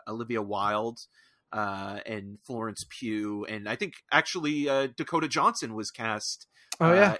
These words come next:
Speaker 1: i-, in the movie as well. So,
Speaker 2: And they have good
Speaker 1: uh, that'll
Speaker 2: chemistry
Speaker 1: be
Speaker 2: in this. Like, I, I, I really, really liked this, man. Like, uh, I was surprised. Um, no, I got great reviews, so I wasn't super surprised, but,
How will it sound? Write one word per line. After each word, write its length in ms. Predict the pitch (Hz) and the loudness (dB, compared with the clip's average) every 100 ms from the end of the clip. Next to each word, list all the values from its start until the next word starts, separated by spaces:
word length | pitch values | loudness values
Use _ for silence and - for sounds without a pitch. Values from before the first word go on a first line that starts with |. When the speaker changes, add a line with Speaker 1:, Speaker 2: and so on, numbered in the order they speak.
| 98 | -4
Speaker 1:
i-, 60 | - | -6
in 200 | 123 120 | -6 -4
the 80 | |
movie 440 | 120 120 117 117 117 | -2 -2 0 0 0
as 160 | 117 | 0
well. 300 | 139 170 107 | 2 4 4
So, 320 | 101 - 120 175 | 2 0 4 8
Speaker 2:
And 100 | 190 | 12
they 100 | 214 | 12
have 160 | 247 | 12
good 140 | 208 226 | 12 10
Speaker 1:
uh, 60 | |
that'll 180 | 208 135 | 10 8
Speaker 2:
chemistry 220 | 139 - | 6 6
Speaker 1:
be 60 | 160 | 6
Speaker 2:
in 60 | 139 | 6
this. 160 | 123 | 2
Like, 160 | 147 147 | 2 4
I, 180 | 165 165 - - - - | 4 4 0 -20 -8 4
I, 180 | 170 170 | 6 8
I 160 | 160 | 8
really, 520 | 180 156 180 208 214 | 8 6 6 6 6
really 380 | 170 147 151 151 | 6 6 8 8
liked 340 | 131 123 123 - | 8 6 2 -2
this, 180 | 107 | -6
man. 400 | 95 110 107 117 | -4 -4 -4 -2
Like, 280 | 131 123 117 | 0 0 0
uh, 20 | - | 2
I 380 | 123 107 98 | 4 4 2
was 140 | 135 135 | 2 2
surprised. 640 | 143 - 120 107 104 - | 0 4 6 6 4 -2
Um, 300 | 107 117 113 - | -4 -2 -4 -2
no, 220 | 160 151 | 4 6
I 140 | 127 | 6
got 240 | 143 147 - | 8 6 6
great 200 | 131 90 | 2 2
reviews, 480 | 107 117 123 107 | 0 2 2 2
so 120 | - 113 | 2 4
I 100 | 113 | 4
wasn't 440 | 113 110 104 92 _ _ _ _ | 2 0 -4 -8 _ _ _ _
super 380 | - - 196 165 | 0 8 8 8
surprised, 540 | 123 113 95 92 98 - | 4 4 4 4 2 2
but, 220 | 113 92 | 2 2